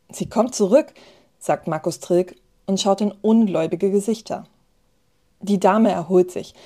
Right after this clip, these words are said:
Aus dem Nichts nehmen ihre Wangen wieder Farbe an. „Das habe ich auch noch nicht erlebt“, sagt Jens Wagner. Eine halbe Stunde soll der Zustand der Patientin beobachtet werden,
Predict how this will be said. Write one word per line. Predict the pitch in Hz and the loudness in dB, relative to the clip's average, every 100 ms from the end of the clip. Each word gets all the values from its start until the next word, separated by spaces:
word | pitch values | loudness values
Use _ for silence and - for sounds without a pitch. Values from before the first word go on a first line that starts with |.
| - - | -18 -2
Aus | 196 196 | 0 2
dem | 214 220 | 4 6
Nichts | 285 - - | 4 -2 -4
nehmen | 202 196 | 0 2
ihre | 190 180 175 | 0 0 0
Wangen | 170 190 190 | 2 2 0
wieder | 175 175 | 0 -2
Farbe | 160 - 156 156 - | -2 -4 -4 -4 -10
an. | - - _ _ _ _ _ _ | -12 -18 _ _ _ _ _ _
„Das | - 175 - | 0 0 2
habe | 233 | 2
ich | 185 - | 2 0
auch | 190 | 0
noch | 180 | 0
nicht | 165 - | -6 -4
erlebt“, | 170 170 170 - - - _ _ _ | -2 0 -2 -8 -20 -20 _ _ _
sagt | - 156 - | -6 -6 -4
Jens | 160 175 | -6 -4
Wagner. | 165 - - 185 _ _ _ _ _ _ _ _ - | -6 -6 -14 -14 _ _ _ _ _ _ _ _ -2
Eine | 208 220 220 | 0 2 2
halbe | 254 240 | 0 0
Stunde | - 208 190 | 0 2 2
soll | 165 | 0
der | 165 165 | -2 -4
Zustand | 220 220 185 170 | -6 -4 -4 -4
der | 170 | -4
Patientin | 170 - 175 180 175 | -6 -2 -2 -2 -2
beobachtet | 170 175 180 180 180 - | -2 0 -2 -2 -4 2
werden, | 185 180 | 2 2